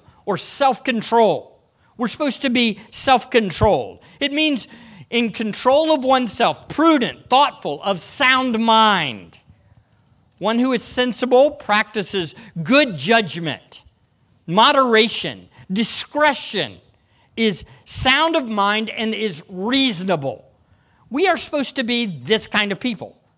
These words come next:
A healthy church is people that are filled with people that are in control of oneself, prudent, thoughtful,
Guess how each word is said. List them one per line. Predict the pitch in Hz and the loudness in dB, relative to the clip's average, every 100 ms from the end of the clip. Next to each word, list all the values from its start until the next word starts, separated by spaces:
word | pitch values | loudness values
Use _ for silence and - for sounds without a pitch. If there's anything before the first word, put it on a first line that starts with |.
| _ _ _ _ | _ _ _ _
A | 226 | -2
healthy | 208 254 240 330 | 2 2 2 -4
church | - 247 - | 0 -2 -2
is | 233 | -8
people | - 226 214 208 | -6 -8 -4 -4
that | 180 180 | -2 -4
are | 180 175 | -2 -4
filled | - 370 339 262 | 0 4 4 4
with | 208 190 190 190 - - - _ _ _ _ _ _ _ | 2 2 2 0 -10 -20 -20 _ _ _ _ _ _ _
people | 240 214 180 | -8 -6 -2
that | 175 165 | -2 0
are | 151 143 139 _ _ _ _ _ _ _ _ _ | 0 -2 -8 _ _ _ _ _ _ _ _ _
in | 170 175 | -8 -6
control | 208 190 226 151 | -8 -2 -2 -2
of | 113 | -6
oneself, | 110 101 - - _ _ _ _ | -12 -14 -16 -18 _ _ _ _
prudent, | - 233 123 98 - _ _ _ _ - | -6 -6 -6 -10 -18 _ _ _ _ -6
thoughtful, | 180 - - 107 - | -6 -6 -16 -16 -18